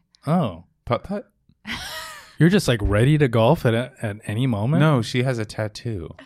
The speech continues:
Speaker 3: No.
Speaker 2: You mean you
Speaker 1: She has a
Speaker 2: physically
Speaker 1: l-
Speaker 2: have a putt-putt golf? Oh, okay. That's weird.
Speaker 1: That is weird.
Speaker 2: But good self-defense in case you need it. You know, New York's not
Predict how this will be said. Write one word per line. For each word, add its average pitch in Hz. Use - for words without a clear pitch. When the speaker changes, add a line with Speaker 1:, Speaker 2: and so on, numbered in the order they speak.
Speaker 3:
No. 208
Speaker 2:
You 123
mean 151
you 147
Speaker 1:
She 151
has 147
a 165
Speaker 2:
physically 143
Speaker 1:
l- 135
Speaker 2:
have 123
a 127
putt-putt -
golf? 165
Oh, 127
okay. 90
That's 127
weird. 131
Speaker 1:
That 123
is 147
weird. 95
Speaker 2:
But 127
good 156
self-defense 135
in 95
case 101
you 95
need 101
it. 85
You 90
know, 90
New 90
York's 95
not 92